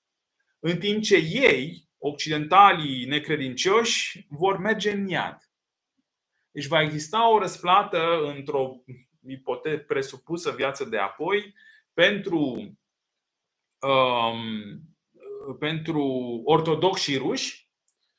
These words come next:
în timp ce, um, occidentalii sau cei care se opun, um,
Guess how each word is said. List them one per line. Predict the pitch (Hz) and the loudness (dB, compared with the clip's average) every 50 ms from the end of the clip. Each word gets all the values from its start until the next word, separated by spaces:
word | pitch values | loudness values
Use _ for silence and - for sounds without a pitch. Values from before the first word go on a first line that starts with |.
| _ _ _ _ _ _ _ _ _ _ _ | _ _ _ _ _ _ _ _ _ _ _
în | - 160 170 165 | -8 -6 -6 -6
timp | 160 208 220 220 220 | -4 -2 -2 -2 0
ce, | 214 202 202 208 202 190 - 160 | 4 4 6 6 6 2 0 0
um, | 160 160 156 156 151 147 143 143 135 135 131 120 110 - _ _ _ _ _ - _ _ _ _ _ _ _ _ _ _ _ - - _ _ _ _ _ _ _ _ _ _ _ _ - | -2 0 2 2 2 2 2 0 0 -4 -8 -10 -12 -16 _ _ _ _ _ -20 _ _ _ _ _ _ _ _ _ _ _ -20 -20 _ _ _ _ _ _ _ _ _ _ _ _ -6
occidentalii | 139 139 135 - 139 139 131 135 175 208 240 240 196 | -4 -4 -4 -6 -6 -6 -4 0 0 0 0 0 -2
sau | - 151 123 113 | -2 -2 -2 -2
cei | - 170 | -2 -6
care | 165 160 147 135 | -4 -2 -2 -2
se | 131 - 143 | -2 -2 -2
opun, | 131 120 113 - 190 220 214 180 147 | -4 -6 -6 -4 -2 -2 0 0 2
um, | 131 123 117 110 107 104 104 98 95 95 101 - - | 0 2 2 0 0 -2 -4 -8 -12 -12 -14 -16 -16